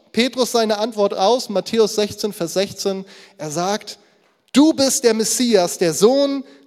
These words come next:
des lebendigen Gottes.“ Du bist der Messias, der Sohn des lebendigen Gottes. Und wenn wir jetzt im Hinterkopf haben, was ich eben gesagt habe, das Alte Testament als ein Buch der Verheißung.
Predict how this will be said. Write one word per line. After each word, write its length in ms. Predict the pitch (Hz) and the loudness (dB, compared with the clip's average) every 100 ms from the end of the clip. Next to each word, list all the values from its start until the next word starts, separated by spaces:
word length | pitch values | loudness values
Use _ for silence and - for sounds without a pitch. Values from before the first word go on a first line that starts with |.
| - | -6
des 180 | 180 165 | -4 -2
lebendigen 560 | 160 180 214 220 190 | 0 0 0 -4 -10
Gottes.“ 560 | 180 147 - 131 - - _ _ _ _ _ _ _ _ | -8 -8 -8 -16 -18 -18 _ _ _ _ _ _ _ _
Du 200 | - 269 | -8 -6
bist 240 | 254 240 - | -2 -2 -2
der 100 | 208 | -2
Messias, 680 | 202 - 202 202 190 190 - - - - | -4 -4 -2 0 0 -4 -12 -20 -20 -10
der 120 | 151 | -8
Sohn 500 | 139 170 226 240 240 - - _ _ _ _ _ - | 0 4 4 2 -4 -10 -20 _ _ _ _ _ -12
des 160 | 156 | -8
lebendigen 440 | 156 160 170 170 151 | -4 -4 -4 -6 -6
Gottes. 520 | 131 120 110 - - _ _ _ _ _ _ _ _ _ _ _ | -8 -8 -14 -16 -16 _ _ _ _ _ _ _ _ _ _ _
Und 140 | 160 | -2
wenn 160 | 180 254 | 0 0
wir 60 | 262 | 0
jetzt 200 | 277 - | -2 -2
im 80 | |
Hinterkopf 800 | 262 302 277 185 185 180 190 165 | -4 -2 -2 -2 -8 -6 -6 -4
haben, 220 | 175 165 156 | -6 -6 -6
was 140 | 165 | -10
ich 120 | 160 | -12
eben 200 | 202 220 | -14 -12
gesagt 440 | 196 165 180 208 - | -10 -8 -8 -10 -12
habe, 200 | 120 - _ _ _ _ _ _ _ _ _ _ _ _ | -14 -16 _ _ _ _ _ _ _ _ _ _ _ _
das 140 | - | -16
Alte 300 | - 190 226 | -6 -4 -4
Testament 600 | 220 208 - 202 202 214 | -6 -8 -6 -4 -2 -2
als 460 | 185 160 156 - - _ _ _ | -2 -4 -4 -12 -16 _ _ _
ein 200 | 156 151 | -8 -8
Buch 380 | 143 233 285 262 | -2 0 0 -4
der 200 | - 185 | -4 -4
Verheißung. 720 | - 170 180 185 180 123 110 | -6 -10 -8 -8 -10 -12 -16